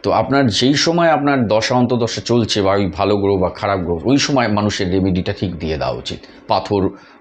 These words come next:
বলুন, রত্ন পাথর বলুন, কারণ রত্ন পাথরে অনেক, অনেক কাজ করে, প্রচুর কাজ করে। হ্যাঁ, তো এটা বলে লাভ নেই, কিন্তু পার্টিকুলার ওই টাইমটাতে যেতে হবে, যেই টাইমটাতে ও কাজ করবে, মানে আপনার জন্মছকে যেই সময় ও দশা অন্তর্দশা চলছে,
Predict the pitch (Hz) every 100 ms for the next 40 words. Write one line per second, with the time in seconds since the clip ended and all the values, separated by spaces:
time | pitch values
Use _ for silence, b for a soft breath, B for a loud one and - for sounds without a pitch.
0 | - 104 139 104 95 - 90 98 104 110
1 | 104 143 170 143 B B 95 107 - 143
2 | 131 131 135 143 - 170 196 - - 147
3 | 185 185 - 85 - - 73 - 156 156
4 | 156 - 82 - - - - B B B
5 | 196 151 - B B B - 117 110 110
6 | 107 127 120 113 95 117 120 120 127 170
7 | 226 226 247 - 330 - 165 165 151 147
8 | 120 117 107 101 101 92 85 78 - 78
9 | 80 92 123 131 123 120 120 110 92 85
10 | - 82 76 82 95 95 - 98 92 95
11 | 98 98 101 104 117 131 156 156 156 143
12 | 107 104 113 101 101 92 92 - 135 104
13 | -